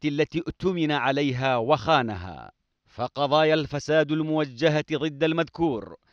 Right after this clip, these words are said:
كثيرة، ولعل أبسطها أخذه رشوة مقدارها ثلاثمائة ألف دولار من شركة استثمارية بخصوص مشروع الرحاب السكني.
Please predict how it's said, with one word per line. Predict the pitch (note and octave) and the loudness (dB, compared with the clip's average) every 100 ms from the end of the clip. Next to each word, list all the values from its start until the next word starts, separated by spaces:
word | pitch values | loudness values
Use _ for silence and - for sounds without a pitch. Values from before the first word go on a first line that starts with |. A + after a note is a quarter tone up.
| _ - | _ -6
كثيرة، | C3+ C3+ D3+ D#3 E3 E3 G3 D#3 _ _ | -4 0 2 2 2 0 -2 -6 _ _
ولعل | G2+ D3 C#3+ C3 D#3+ | 2 4 6 4 2
أبسطها | D3+ D3+ C3 - D#3+ D#3+ D3 D#3 D#3+ - _ _ _ | 0 -2 -6 -4 0 2 4 4 4 2 _ _ _
أخذه | D3+ C3+ D#3 D3+ C#3 D3 C#3+ | 0 0 -2 -2 0 0 0
رشوة | D3+ - D#3 C#3+ | -2 0 -2 0
مقدارها | D#3 D3 C#3+ D3+ A#2+ D3 D#3+ D3+ D3+ D3 | 0 0 -2 -6 0 4 4 4 2 2
ثلاثمائة | D#3 D3+ D#3+ D3+ D3+ D3+ - D3+ D3+ D#3+ C3+ | 2 4 4 2 0 -2 -2 -4 -4 -4 0
ألف | D#3+ E3 | -2 -2
دولار | E3 D#3 D3+ D3 D#3+ E3 E3 E3 F#3+ - _ _ - | -2 0 2 4 6 4 2 -2 -8 -14 _ _ -4
من | C#3 D#3 | 0 0
شركة | C#3+ D#3 D#3+ E3 D#3+ D#3+ | 0 0 0 0 -2 -2
استثمارية | D3 - C#3 C3+ D3 C#3+ D#3+ D#3 | -4 -6 -8 -2 0 0 0 0
بخصوص | D#3 D3 C3+ D3 C3 C3+ - D#3+ D3+ D3+ | 0 -2 -2 -2 -4 -6 -2 -2 -2 -4
مشروع | D3 C3 B2+ D3 D3+ | -4 -4 -4 0 0
الرحاب | C3+ C3+ B2+ C3 - C3+ C3 | 0 -4 -4 -6 -2 0 0
السكني. | B2+ - C3+ C3+ C3+ A#2+ E2+ C#2+ | -4 -10 -12 -8 -8 -8 -10 -18